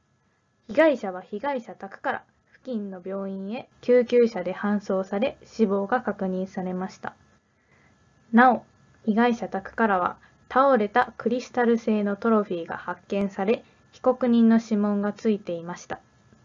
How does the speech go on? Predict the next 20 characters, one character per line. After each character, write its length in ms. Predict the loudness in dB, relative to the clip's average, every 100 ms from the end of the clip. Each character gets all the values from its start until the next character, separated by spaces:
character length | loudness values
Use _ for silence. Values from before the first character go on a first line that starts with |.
| _ _ -20 -20 -20 -20 _ _ 0
部 60 |
屋 160 | 2 2
が 160 | 0
荒 80 | 0
ら 120 | -2
さ 140 | -2 -2
れ 120 | -2
た 120 | -4
形 200 | -2 -4
跡 320 | -2 -4 -2
は 240 | 0 0 0
あ 40 |
り 120 | -4
ま 120 | -6 -6
せ 160 | -8
ん。 120 | -10 -14 _ _ _ _ _ _ _ _ _ _ _ _ _ _ _ _ _ -20 _ _ _ _ _ _ _ _ _ _ _ _ _ _
こ 100 | 8
れ 140 | 8 10
か 140 | 10
ら 220 | 10 8